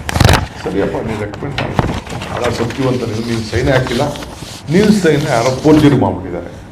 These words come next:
ಅದು ಯಾರು ಫೋರ್ಜರಿ ಮಾಡಿದ್ದಾರೆ? ಯಾಕೆ ನೀನು ಇನ್ನೂ ಲೆಟರ್ ಕೊಟ್ಟಿಲ್ಲ ಸರ್ಕಾರಕ್ಕೆ? "ನನ್ನ ಸಿಗ್ನೇಚರ್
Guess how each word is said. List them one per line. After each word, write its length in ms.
ಅದು 120
ಯಾರು 300
ಫೋರ್ಜರಿ 320
ಮಾಡಿದ್ದಾರೆ? 500
ಯಾಕೆ 260
ನೀನು 160
ಇನ್ನೂ 180
ಲೆಟರ್ 260
ಕೊಟ್ಟಿಲ್ಲ 360
ಸರ್ಕಾರಕ್ಕೆ? 800
"ನನ್ನ 260
ಸಿಗ್ನೇಚರ್ 580